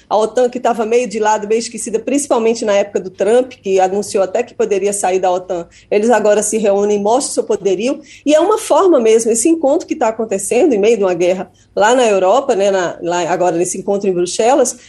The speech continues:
é de que a otan está unida, está forte, e que no, o Putin não vai ficar brincando, né, enquanto eles têm todos esses países ali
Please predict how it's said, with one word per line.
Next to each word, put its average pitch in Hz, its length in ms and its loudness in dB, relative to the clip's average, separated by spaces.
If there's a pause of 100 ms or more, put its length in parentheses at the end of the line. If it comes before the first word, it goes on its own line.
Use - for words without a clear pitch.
(120)
é 240 140 2
de 269 160 -2
que 302 160 0
a 285 100 4
otan 285 280 2
está 285 260 0
unida, 302 520 2 (220)
está 262 320 0
forte, 269 640 -2 (280)
e 294 160 0
que 330 720 0
no, 320 300 2
o 302 280 -2
Putin 311 320 0
não 392 180 4
vai 311 200 0
ficar 247 320 0
brincando, 320 760 0
né, 226 200 -4
enquanto 277 380 -2
eles 330 220 -2
têm 269 220 0
todos 277 260 -2
esses 285 260 -4
países 254 520 -4
ali 247 380 -4